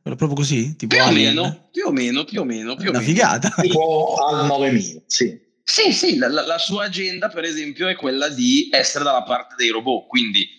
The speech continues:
Speaker 2: eh, se i robot, i, se i personaggi non umani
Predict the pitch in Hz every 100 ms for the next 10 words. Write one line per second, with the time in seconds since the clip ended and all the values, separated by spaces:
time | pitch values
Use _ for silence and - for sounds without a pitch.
0 | _ _ 117 107 104 104 110 123 127 139
1 | 127 - - _ _ 123 113 120 107 120
2 | 120 127 123 120 127 123 123 123 101 95
3 | 92